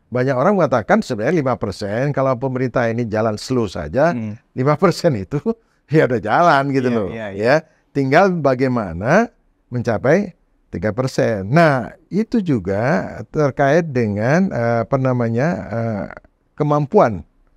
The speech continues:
Speaker 1: ya, fiskal kita. Bisa nggak untuk mendorong agar, eh, target-target itu bisa dicapai?
Speaker 2: Iya.
Speaker 1: Kalau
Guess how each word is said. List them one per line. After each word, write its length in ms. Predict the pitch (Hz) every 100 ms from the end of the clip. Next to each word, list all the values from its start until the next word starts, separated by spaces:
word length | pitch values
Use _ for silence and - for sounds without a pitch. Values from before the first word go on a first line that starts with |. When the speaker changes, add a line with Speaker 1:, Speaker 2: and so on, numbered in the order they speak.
| _ _
Speaker 1:
ya, 240 | - -
fiskal 320 | - 139 - 135
kita. 560 | 208 202 147 123 117
Bisa 400 | 120 127 95 185
nggak 240 | 202 143 - _ _ _ _ _ _
untuk 320 | 127 127 165
mendorong 640 | 151 135 131 170 143 156 196 _ _ _ _ _
agar, 720 | - 120 120 95 135 196 196
eh, 240 | - 120 117
target-target 720 | 151 135 151 151 143 143 147
itu 40 | 175
bisa 180 | 123
dicapai? 640 | 104 156 156 131 120 113 -
Speaker 2:
Iya. 160 | 127
Speaker 1:
Kalau 560 | 113 190 202 208 202